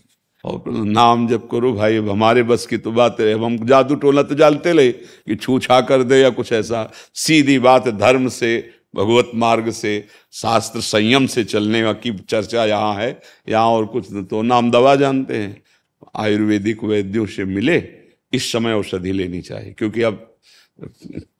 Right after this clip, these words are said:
आगे बढ़ गया, मामला ऐसा बढ़ गया कि वो सुधरेगा तभी जब बहुत प्यार और शासन दोनों होने चाहिए और बहुत निरीक्षण होना चाहिए और औषधि मिलनी चाहिए और बलयुक्त पदार्थ पवाने चाहिए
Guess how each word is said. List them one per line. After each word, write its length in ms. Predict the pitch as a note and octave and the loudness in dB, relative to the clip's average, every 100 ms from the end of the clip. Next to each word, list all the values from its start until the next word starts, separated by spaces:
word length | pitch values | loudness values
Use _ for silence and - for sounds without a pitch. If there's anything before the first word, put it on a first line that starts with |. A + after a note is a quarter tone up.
| - A2 | -4 0
आगे 240 | A#2 B2 | 4 4
बढ़ 160 | G#2 F2 | 2 0
गया, 280 | F2 F2 | -4 -6
मामला 460 | E2+ G#2 G#2 A#2 B2 | -4 -2 0 4 4
ऐसा 240 | A2 C3 | 2 0
बढ़ 180 | C3 B2 | 0 0
गया 260 | G#2+ A2 A#2 | 0 0 -2
कि 500 | A2+ A#2 G#2+ - _ _ _ - | -4 -6 -6 -8 _ _ _ -4
वो 140 | A2+ | -4
सुधरेगा 600 | G#2+ G#2+ G#2 G#2+ A#2 A#2 | -2 -6 0 0 2 0
तभी 320 | A2 G#2+ A#2 | -2 -4 -2
जब 360 | A2+ A2+ G#2+ - _ _ _ | -2 -2 -4 -14 _ _ _
बहुत 260 | - A2 A#2 | -2 0 0
प्यार 480 | - A2 A2 A#2+ C#3+ | 0 2 6 6 2
और 260 | - A2 | 0 -2
शासन 540 | G2 - G#2 - A#2 G#2+ | -2 0 0 0 -4 -2
दोनों 260 | G#2 A2 | -2 -2
होने 240 | A#2 A2+ A2+ | -2 -4 -4
चाहिए 500 | A#2+ A#2 A#2+ C#3+ C#3 _ - | 0 0 0 -4 -8 _ -14
और 80 | E2+ | -8
बहुत 380 | F2 A2 G2+ | 0 0 0
निरीक्षण 600 | A2+ A2 G#2 - - C3+ B2 | 0 0 0 -2 -2 -2 -2
होना 260 | A2+ B2 | -4 -4
चाहिए 460 | A#2+ A#2+ B2+ D#3 - - - | -2 0 0 -2 -8 -16 -4
और 140 | G#2+ | -4
औषधि 580 | - A2+ A2 A#2+ G#2 B2 | 2 2 2 0 -2 0
मिलनी 300 | B2 B2+ C3+ | 0 0 -2
चाहिए 260 | C#3 C#3 C#3 | 0 2 2
और 200 | A#2 G#2 | 2 0
बलयुक्त 580 | F2+ A#2+ C3 D3 D3 | 2 2 4 2 0
पदार्थ 420 | - A#2 A#2 B2 A#2+ | -8 -2 2 2 0
पवाने 460 | - G#2 G2 F#2+ | -8 -6 -6 -6
चाहिए 380 | F#2 G2 F2+ | -8 -12 -14